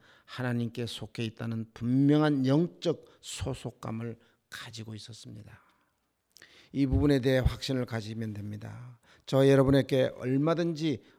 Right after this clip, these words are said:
어려움이 생기고 문제가 올 수 있습니다. 문제와 위기와 갈등이 온다고 할지라도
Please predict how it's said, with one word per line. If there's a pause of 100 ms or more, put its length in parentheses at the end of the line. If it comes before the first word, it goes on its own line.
어려움이
생기고
문제가
올
수
있습니다. (2000)
문제와
위기와
갈등이
온다고
할지라도